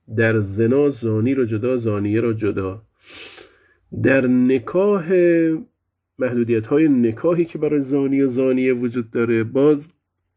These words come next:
زانی مذکر رو جدا،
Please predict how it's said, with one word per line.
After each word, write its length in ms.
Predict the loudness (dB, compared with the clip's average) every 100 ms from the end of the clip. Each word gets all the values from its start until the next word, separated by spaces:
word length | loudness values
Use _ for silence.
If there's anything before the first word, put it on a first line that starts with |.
| _ _ _ _ -20 -20 -20 -16
زانی 720 | -4 0 2 2 2 2 2 -2 _ _
مذکر 500 | -8 -4 -4 -2 -4
رو 160 | -2 -2
جدا، 500 | -2 0 0 0 -4